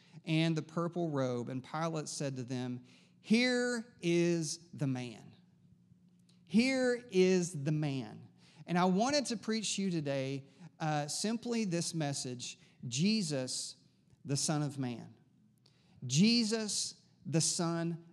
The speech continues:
of Man. Now, I don't doubt that everyone on this planet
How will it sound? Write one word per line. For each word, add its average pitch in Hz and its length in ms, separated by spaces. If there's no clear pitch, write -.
of 139 200
Man. 117 400
Now, 190 400
I 196 100
don't 226 240
doubt 202 280
that 185 140
everyone 196 1040
on 175 300
this 160 120
planet 180 560